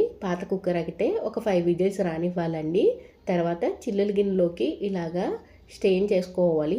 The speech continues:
వాటర్ ఏం లేకుండా. అలాగే క్యాబేజీ, బంగాళదుంప చల్లారవాలి. ఇంతలోపల కడాయిలోని మూడు స్పూన్ల ఆయిల్ వేసుకుని, మినపప్పు ఒక టీ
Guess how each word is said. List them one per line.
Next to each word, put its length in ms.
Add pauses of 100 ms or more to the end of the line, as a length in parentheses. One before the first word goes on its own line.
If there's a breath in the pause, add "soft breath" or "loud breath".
వాటర్ 360
ఏం 80 (100)
లేకుండా. 480 (640 loud breath)
అలాగే 300 (120)
క్యాబేజీ, 520
బంగాళదుంప 540 (140)
చల్లారవాలి. 680 (240)
ఇంతలోపల 400 (220)
కడాయిలోని 720 (520 loud breath)
మూడు 240 (340)
స్పూన్ల 360 (140)
ఆయిల్ 260
వేసుకుని, 500 (580 loud breath)
మినపప్పు 560
ఒక 120 (120)
టీ 100